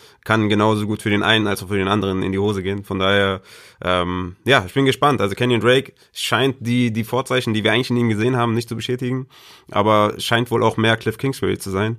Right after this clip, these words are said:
Ich hoffe, dass sich das ein bisschen ändert und, ähm, ja, sonst haben die Drake-Owner auf jeden Fall hart, hart zu kämpfen, ne? Ich meine, Inside Ten hat Kenyon Drake sechs Carries bisher gehabt, was jetzt nicht besonders viel ist. Ich meine, Ezekiel Elliott hat zum Beispiel vierzehn,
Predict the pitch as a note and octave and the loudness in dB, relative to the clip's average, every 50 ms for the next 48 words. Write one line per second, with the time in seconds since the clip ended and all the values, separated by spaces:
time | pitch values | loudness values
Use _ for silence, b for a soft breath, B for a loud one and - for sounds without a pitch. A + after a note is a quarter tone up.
0 | B B B B - G2+ - A#2+ G#2+ A2 A2+ A2 - - G#2 - - A2 G2+ G#2 | B B B B -4 0 0 0 2 2 2 2 2 0 0 0 0 -4 -4 -2
1 | - A#2 - A2 A#2+ A#2+ A#2 A2 - G#2+ G#2 G2+ G#2 G2+ F#2 G2 G2 G2 F#2+ G2 | -2 0 2 2 2 2 2 2 2 2 2 2 2 0 -2 -4 -4 -4 -4 -4
2 | G#2 - - F#2+ - - G2+ G2+ G2 - B B B B B B B B _ F2+ | -4 -6 -8 -10 -6 -4 -2 -2 -2 -4 B B B B B B B B _ 0
3 | G2 A2+ A2+ A#2 - - - - - - - _ G2 A2 A2+ A#2+ A2+ F2 A2 A#2 | 2 2 2 2 -2 -4 -10 -12 -16 -18 -8 _ 2 2 2 2 0 2 2 2
4 | A#2 A#2 A#2 A#2 A#2 A2 G#2+ G#2 - A#2+ A#2+ A2+ A2+ A2+ A2 A2 A2+ G#2+ G2+ - | 2 4 2 2 2 2 2 2 0 -2 -2 -2 0 0 0 2 0 -2 -2 -2
5 | G2+ A#2 B2+ B2+ C3 B2+ - - - A2+ A#2 B2+ - - G#2+ - C3+ C#3 C#3+ - | 0 0 2 2 2 0 -2 -2 0 0 0 0 -2 -6 -6 -2 -2 -2 -2 -2
6 | G2 F#2+ G2+ A2 A2+ A2+ G#2+ A2 A2 G#2+ G2+ - B2 C3+ C#3 - C#3 B2+ A#2+ A#2+ | -4 -4 -2 -2 0 0 2 2 2 0 0 0 0 0 0 2 2 2 2 2
7 | - C3 C#3 D3 B2+ B2 A#2 - - - _ - - - C3+ C3+ B2 G#2+ B2 A#2+ | 0 -2 -2 0 -2 -2 -4 -4 -8 -18 _ -12 -4 -2 0 0 2 2 2 0
8 | A#2 - G#2 G2+ B2 - - - - C3+ D3 D3+ A2+ G2 - G#2 G2+ - F#2+ G2 | 0 -2 0 0 0 0 -2 -4 -2 0 2 2 0 0 -2 -6 -4 -2 0 0
9 | F#2 F#2 F#2+ A#2+ B2 - b b b b b - - - - A2+ - - A2+ A2 | 0 2 0 -2 -2 -6 b b b b b -12 -8 -4 -4 -4 0 0 -2 -2
10 | A2+ A#2+ G#2 G#2 G#2+ G#2+ F#2+ - - A#2 A#2+ A2+ A2 A2 - - - - A2 G#2 | 0 -2 -2 0 0 0 0 -2 -4 -4 -2 -2 -2 -4 -4 -10 -6 -2 -2 -2
11 | G2+ - A2 G2 A#2 G#2+ A#2 G#2 G2 A2 A2 G#2+ A2+ G2+ - A2+ G#2+ - - G2 | 0 0 -2 -2 0 0 0 2 2 2 0 0 0 -2 0 0 0 0 -2 -8
12 | - - C#3 C3+ - - A#2 A2+ A#2+ B2+ | -6 -4 -4 -4 -2 -2 -2 -2 -2 -4